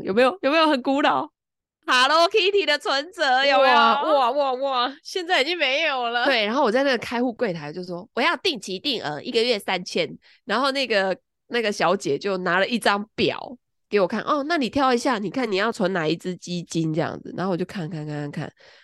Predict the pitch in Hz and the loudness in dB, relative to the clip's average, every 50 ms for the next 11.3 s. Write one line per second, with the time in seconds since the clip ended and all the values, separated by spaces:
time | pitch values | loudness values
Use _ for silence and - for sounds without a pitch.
0 | _ _ - 240 226 196 208 226 233 233 254 311 - _ - - _ _ _ _ | _ _ -6 -4 -4 -2 -2 -2 -4 -4 -6 -10 -16 _ -20 -20 _ _ _ _
1 | _ _ _ _ _ _ - - 175 165 175 196 196 180 175 170 175 190 185 170 | _ _ _ _ _ _ -4 0 2 2 2 2 2 2 2 0 0 0 -2 -4
2 | - 240 190 180 160 143 139 - 190 170 - - 156 143 143 160 185 156 135 - | -2 -2 -2 -2 -2 -2 0 0 0 -2 -2 -4 -6 -6 -4 -4 -4 -4 -4 -6
3 | - 67 - 220 220 - _ _ _ _ _ - 240 220 180 175 156 160 165 - | -6 -8 -8 -8 -10 -14 _ _ _ _ _ -4 -2 0 2 2 2 2 2 2
4 | 240 208 170 160 160 185 185 180 170 - 285 247 202 - 202 170 175 - - - | 2 4 4 4 2 0 0 0 0 0 0 -2 0 0 0 0 0 -2 0 0
5 | 220 170 160 156 165 160 180 185 185 180 175 151 131 135 220 - _ - - - | 0 0 0 -4 -4 -2 0 0 0 0 -2 -6 -8 -10 -14 -18 _ -20 -20 -20
6 | - 185 190 214 254 311 339 330 277 277 311 311 339 330 311 294 277 285 294 277 | -12 -4 0 2 4 4 4 2 0 0 0 2 2 2 0 0 -2 -4 -2 0
7 | 254 214 190 233 254 240 214 226 - - 160 160 165 - - 151 151 - - 180 | 2 2 2 2 2 2 2 2 0 -2 -2 -2 -2 -4 -4 -4 -2 -2 0 0
8 | 185 - - - 185 - - - - - - 214 285 262 240 302 302 302 302 - | 0 0 0 0 0 0 -2 -4 -4 -4 -2 0 0 0 0 -2 -2 -2 -2 -2
9 | - 156 165 202 214 - 202 196 202 202 202 190 180 185 190 190 190 175 175 175 | -2 -2 0 0 0 2 2 2 2 2 2 0 0 0 -2 -4 -6 -4 -4 -2
10 | 175 160 147 147 - - 156 143 - 80 - - 185 185 175 165 165 170 156 147 | -2 -2 -4 -4 -4 -4 -4 -4 -4 -6 -10 -8 -4 -2 -2 0 0 0 -2 -2
11 | - - - - - - | -4 -8 -14 -16 -18 -20